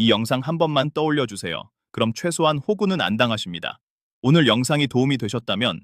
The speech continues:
주변 분들한테도 공유해 주세요. 특히 부모님이나 여행 자주 가시는 분들한테요. 이거 모르시는 분들 진짜 많거든요. 다음 영상에서는 더 충격적인 업계 이야기로 돌아오겠습니다.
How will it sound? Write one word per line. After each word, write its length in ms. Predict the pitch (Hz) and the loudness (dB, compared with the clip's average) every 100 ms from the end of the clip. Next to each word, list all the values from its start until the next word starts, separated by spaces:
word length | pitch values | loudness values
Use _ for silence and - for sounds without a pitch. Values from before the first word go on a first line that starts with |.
| _ | _
주변 320 | 107 135 170 | -2 0 2
분들한테도 580 | 147 131 123 117 117 113 | 0 0 0 -2 -4 -6
공유해 380 | - 123 127 117 | -2 0 0 -2
주세요. 420 | 101 98 80 - _ _ - | -4 -8 -8 -10 _ _ -8
특히 220 | 185 180 | -4 -2
부모님이나 600 | - 156 170 151 147 131 | 0 2 2 0 0 0
여행 260 | 101 123 120 | 0 -2 -4
자주 260 | 107 123 | -4 -4
가시는 340 | 131 110 113 101 | -4 -2 -4 -4
분들한테요. 640 | 101 98 87 - 87 78 _ _ - | -4 -6 -6 -8 -8 -8 _ _ -8
이거 180 | 107 135 | 0 2
모르시는 480 | 110 143 165 151 | 2 0 0 -2
분들 280 | 131 127 123 | -2 -2 -2
진짜 280 | - 110 139 | -2 -4 -2
많거든요. 640 | 101 98 113 90 78 69 _ _ _ | -2 -4 -8 -10 -12 -14 _ _ _
다음 280 | - 127 156 | 4 4 6
영상에서는 640 | 147 135 123 107 104 131 | 2 0 -2 -2 -4 -4
더 160 | 127 107 | -2 -2
충격적인 640 | - 208 202 175 156 156 | -2 -2 -2 -2 -2 0
업계 260 | 95 - 120 | -2 0 -2
이야기로 380 | 104 95 98 110 | 0 -2 -4 -4
돌아오겠습니다. 800 | 107 101 92 - 87 80 76 | -2 -2 -2 -8 -8 -6 -8